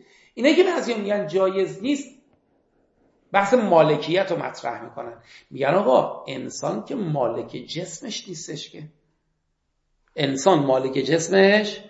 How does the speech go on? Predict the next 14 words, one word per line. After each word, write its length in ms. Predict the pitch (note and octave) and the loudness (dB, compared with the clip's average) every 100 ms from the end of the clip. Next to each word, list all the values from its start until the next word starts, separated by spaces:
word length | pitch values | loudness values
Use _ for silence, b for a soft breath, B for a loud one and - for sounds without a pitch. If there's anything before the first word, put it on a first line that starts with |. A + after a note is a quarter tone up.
| - | -14
نیست. 300 | A2+ - - | -14 -14 -12
سریع 400 | - A#3 A#3+ C4 | 0 6 6 4
جواب 340 | A3 F#3+ G3 G3+ | 2 0 0 -2
نقضی 460 | E3+ C#3 B2+ C#3+ | -2 -4 -8 -10
بدید، 360 | C3 B2 - - b | -10 -12 -18 -20 b
از 140 | - F3 | -6 -2
فقها 380 | G3 F#3+ G#3 A#3+ | 2 4 4 2
استفتاء 540 | - D#3 D3 F#3+ F#3 | 0 -4 -4 -2 -2
کنید 240 | C3+ B2+ | -4 -8
آقا، 240 | C3+ C3 C#3 b b | -10 -10 -14 b b
فروختن 720 | _ - F3 F3+ F3 G#3 A#3+ | _ 0 4 4 2 -2 -2
کلیه 520 | B3 F3 D#3+ D3+ F#3+ | -2 -2 -2 0 0
حکمش 420 | G3+ G#3 - G3+ - | 0 -2 -6 -8 -8
چیه؟ 260 | A3 F#3 | -8 -8